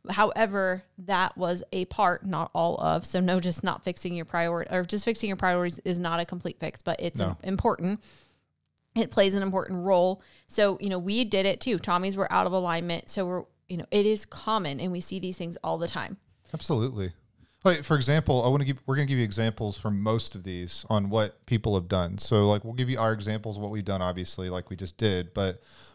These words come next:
Speaker 2: we're also gonna give you examples of what other people have done. So this was just literally the other day. Uh, for example, we, we talk to tens of thousands of people every year, and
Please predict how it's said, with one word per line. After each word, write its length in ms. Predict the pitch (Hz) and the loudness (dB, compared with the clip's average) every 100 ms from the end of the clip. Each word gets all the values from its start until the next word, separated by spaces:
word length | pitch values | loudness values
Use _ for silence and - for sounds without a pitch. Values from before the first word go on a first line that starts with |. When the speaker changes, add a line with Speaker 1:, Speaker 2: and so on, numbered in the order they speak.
| - | 4
Speaker 2:
we're 80 | |
also 140 | 123 131 | 4 4
gonna 120 | 131 | 0
give 80 | 110 | 0
you 60 | |
examples 400 | 104 101 101 104 | -2 -2 -4 -4
of 60 | 95 | -4
what 100 | 92 | 0
other 140 | 151 | 2
people 260 | 160 120 92 | 4 0 -4
have 80 | 87 | -8
done. 200 | 82 104 | -6 -4
So 360 | - 120 110 - - - - | 6 8 8 2 -12 -20 2
this 160 | 151 | 2
was 80 | 151 | 4
just 180 | 127 135 | 0 0
literally 340 | 117 127 123 | 2 4 4
the 100 | 107 | 4
other 160 | 104 92 | 2 2
day. 260 | 90 80 101 - - - - | 0 -4 -6 -16 -20 -20 0
Uh, 280 | 127 104 95 | 2 4 2
for 140 | 117 | -4
example, 280 | 107 117 120 | -4 -4 -2
we, 200 | 127 127 | -2 -2
we 120 | 131 | -4
talk 280 | 113 135 123 | 0 2 2
to 80 | 117 | -2
tens 340 | - 127 120 | -2 0 0
of 100 | 113 | 0
thousands 360 | 113 107 104 101 | 0 0 0 -4
of 80 | - | -2
people 240 | 113 107 | 2 2
every 180 | 101 92 | 2 0
year, 460 | 90 98 117 117 - _ - | -2 0 -2 -4 -8 _ 2
and 340 | 113 104 101 | 4 4 2